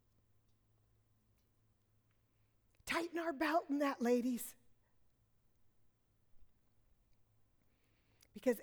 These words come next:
as I was studying, now my, my study is going to be in the words "fear not," and to look and to see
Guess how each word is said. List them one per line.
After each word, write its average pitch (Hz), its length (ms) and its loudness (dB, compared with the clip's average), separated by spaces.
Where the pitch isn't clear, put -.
as 330 320 0
I 247 100 0
was 254 180 2
studying, 208 760 -2
now 240 220 0
my, 220 280 0
my 208 120 -4
study 311 480 2
is 208 100 -2
going 233 260 0
to 233 80 -6
be 247 160 0
in 240 100 4
the 226 80 -2
words 226 260 0
"fear 277 240 0
not," 220 380 -2
and 233 160 -2
to 254 140 2
look 285 320 0
and 247 140 -2
to 254 120 -6
see 226 560 -2